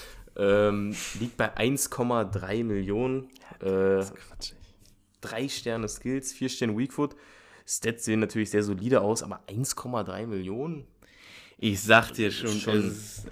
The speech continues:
Speaker 1: Also
Speaker 2: Da will ich nicht mal sagen, dass er irgendwie zu schlecht gemacht wurde oder sonst
Speaker 1: Nee.
Speaker 2: irgendwas. Ähm, aber man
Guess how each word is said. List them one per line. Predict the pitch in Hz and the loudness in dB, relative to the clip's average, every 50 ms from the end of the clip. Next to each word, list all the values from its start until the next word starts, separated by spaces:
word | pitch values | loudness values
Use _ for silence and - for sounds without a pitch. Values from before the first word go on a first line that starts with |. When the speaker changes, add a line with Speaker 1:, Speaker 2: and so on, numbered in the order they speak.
| - - - - - - - - - - - - | -14 -16 -16 -16 -16 -16 -16 -18 -18 -18 -10 -6
Speaker 1:
Also | 107 107 110 113 110 233 | -4 -4 -2 -2 0 6
Speaker 2:
Da | 107 110 117 120 | 8 8 10 10
will | 147 151 | 8 6
ich | 156 156 - | 4 2 2
nicht | 143 147 151 - | 0 -2 0 2
mal | 156 127 120 104 | 4 4 6 6
sagen, | 101 110 117 120 127 131 117 | 6 6 6 6 4 4 4
dass | 110 104 104 - | 4 4 4 4
er | 113 107 107 107 - 101 | 4 6 6 6 6 4
irgendwie | 107 107 107 104 104 87 | 2 2 2 0 -2 -4
zu | - - - | -4 -8 -10
schlecht | - - - - - 101 113 135 - - - - | -8 -8 -8 -4 0 0 0 0 0 -4 -4 -2
gemacht | 156 143 139 143 139 - - | 0 2 2 2 0 -2 -2
wurde | 120 123 135 147 143 139 143 147 | 2 4 4 6 6 4 4 4
oder | 135 131 113 107 98 | 2 2 2 2 4
sonst | 98 113 135 - - | 4 2 2 2 0
Speaker 1:
Nee. | 139 139 139 135 98 | 0 2 2 2 2
Speaker 2:
irgendwas. | 120 147 151 104 - - - - _ - - _ _ - - - - - - - - _ _ _ _ _ _ _ _ _ _ _ _ _ _ - - | 2 2 0 -2 -4 -6 -12 -20 _ -20 -20 _ _ -20 -20 -20 -20 -20 -20 -20 -20 _ _ _ _ _ _ _ _ _ _ _ _ _ _ -2 4
Ähm, | 101 104 104 110 113 113 110 110 107 107 113 113 - _ _ _ _ _ _ _ _ _ _ _ _ _ - - - - | 10 10 12 12 12 12 12 10 8 8 4 0 -4 _ _ _ _ _ _ _ _ _ _ _ _ _ -20 -16 -2 6
aber | 87 101 110 | 10 12 12
man | 117 113 113 120 117 120 120 - | 12 12 12 12 10 8 6 4